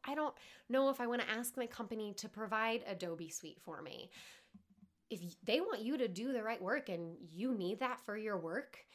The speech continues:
then it is professional to go to them and ask. You're not a child asking your parent for a toy. You are a professional person who needs the right tools and equipment to get your job done right. And if you know what you need,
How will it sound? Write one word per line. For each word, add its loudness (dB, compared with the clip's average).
then 4
it 4
is 6
professional -4
to -2
go 2
to -4
them -4
and 2
ask. -4
You're 2
not 0
a 2
child 2
asking 0
your -6
parent -2
for -4
a -2
toy. -2
You 6
are 6
a -6
professional -4
person -6
who -4
needs -2
the -2
right -4
tools -4
and -2
equipment -4
to 0
get 0
your 2
job -4
done -4
right. -8
And 0
if -4
you 4
know 4
what 2
you 0
need, 0